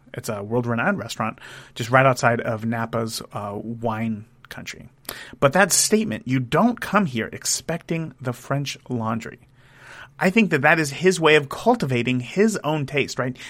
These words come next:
He's reining it in. He's like, "Look, you're not gonna take over this one for me." Now, I think that when you, when you can accept something for what it is, when you can accept something for as,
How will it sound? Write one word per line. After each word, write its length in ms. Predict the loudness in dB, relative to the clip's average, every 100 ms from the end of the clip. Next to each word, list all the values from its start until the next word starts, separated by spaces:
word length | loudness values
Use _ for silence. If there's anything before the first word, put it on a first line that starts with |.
| -18
He's 260 | -2 0 0
reining 460 | 4 4 6 6
it 100 | 6
in. 260 | 6 4 -2 _ _ _ _ -20 _ _ _ _
He's 160 | 4
like, 140 | 4 6
"Look, 180 | 6
you're 140 | 6 6
not 160 | 6
gonna 160 | 4 0
take 260 | 2 6 8
over 180 | 8
this 180 | 4 0
one 120 | -2
for 180 | -4 -6
me." 160 | -6 -10 -14 -20 -20 -20
Now, 280 | 0 0 0 -6 -2
I 120 | 0
think 180 | 2 2
that 140 | 2
when 200 | 2 2
you, 140 | 2
when 200 | 2 0
you 100 | 0
can 340 | 2 2 2 -2
accept 480 | -6 -6 2 2 2
something 360 | -4 -2 -2 -4
for 160 | -4
what 320 | -4 2 2 4
it 140 | 2
is, 460 | -2 -4 -10 -18 -20 _ _ _ _ _ _ _ _ _ _ -20 -20 -20 -20 -4
when 140 | 0
you 80 | 0
can 160 | 0 -2
accept 340 | -2 -2 -2
something 240 | -2 -4 -2
for 260 | 0 2
as, 220 | 0 -2